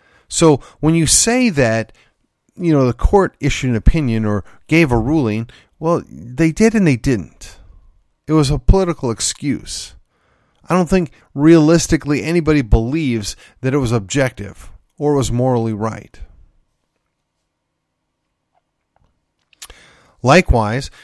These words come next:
when you goad somebody into making a mistake, wh-, when you, when you force somebody into an untenable position and they react, and then you use that as an excuse to pummel them,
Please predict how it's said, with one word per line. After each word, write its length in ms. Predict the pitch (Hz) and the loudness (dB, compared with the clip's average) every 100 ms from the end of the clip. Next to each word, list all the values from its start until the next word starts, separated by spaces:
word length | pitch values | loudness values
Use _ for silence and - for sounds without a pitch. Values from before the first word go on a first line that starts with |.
| _ _ _ _ _ _ _ _ _ _ _ _ _ _ _ _ | _ _ _ _ _ _ _ _ _ _ _ _ _ _ _ _
when 200 | 151 147 | -4 -2
you 140 | 165 | -2
goad 360 | 151 190 233 214 | 2 4 4 0
somebody 440 | - 175 147 135 | 0 0 0 -2
into 200 | 123 - | -2 -2
making 380 | 117 117 - 110 | -2 -2 -4 -6
a 40 | 95 | -6
mistake, 720 | 90 - - 98 95 - - - - - _ _ _ _ - - | -6 -6 -6 -6 -10 -16 -18 -20 -20 -20 _ _ _ _ -20 -8
wh-, 220 | 139 120 - | -4 -4 -2
when 200 | 135 135 | 0 2
you, 260 | 135 123 - _ | 4 2 -4 _
when 140 | - 135 | -2 2
you 80 | 131 | 2
force 380 | - 202 214 - | 0 2 2 4
somebody 440 | 185 160 147 131 | 2 2 0 0
into 300 | 120 - 120 | 0 0 -2
an 120 | 98 - _ | -4 -10 _
untenable 600 | 135 139 - 139 123 104 | -6 -6 -4 -4 -4 -6
position 500 | - 98 123 - 104 | -2 0 0 -6 -6
and 120 | 98 101 | -6 -4
they 120 | 101 | -4
react, 580 | 95 110 120 95 92 - - | -4 -2 -2 -4 -10 -16 -12
and 140 | - 139 | -2 0
then 140 | 147 | 0
you 120 | 143 | 0
use 280 | 139 151 131 | -2 -2 2
that 160 | 135 123 | 2 4
as 220 | 113 104 | 2 -2
an 100 | 107 | -6
excuse 420 | 95 - 143 127 | -6 -8 -8 -4
to 80 | - | 0
pummel 400 | - - 143 110 | 2 2 0 -4
them, 220 | 90 92 | -6 -8